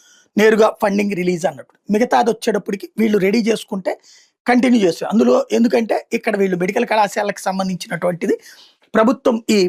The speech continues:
పీపీ, అదే అప్పట్లో, ఆ, జిల్లాలు, మెడికల్ కాలేజీల కోసమే జిల్లాల విభజన చేసుకొచ్చాడు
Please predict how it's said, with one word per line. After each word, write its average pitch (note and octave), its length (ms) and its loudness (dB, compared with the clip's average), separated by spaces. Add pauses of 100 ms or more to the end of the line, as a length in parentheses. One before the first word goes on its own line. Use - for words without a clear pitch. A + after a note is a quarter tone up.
(220)
పీపీ, C4+ 420 2
అదే F3 300 2 (180)
అప్పట్లో, G#3 500 -2 (460)
ఆ, F3+ 140 2
జిల్లాలు, A3 640 2
మెడికల్ A#3+ 300 0
కాలేజీల A#3+ 400 0
కోసమే A3+ 320 -4
జిల్లాల G#3+ 640 0
విభజన G#3+ 340 -2
చేసుకొచ్చాడు E3+ 680 -8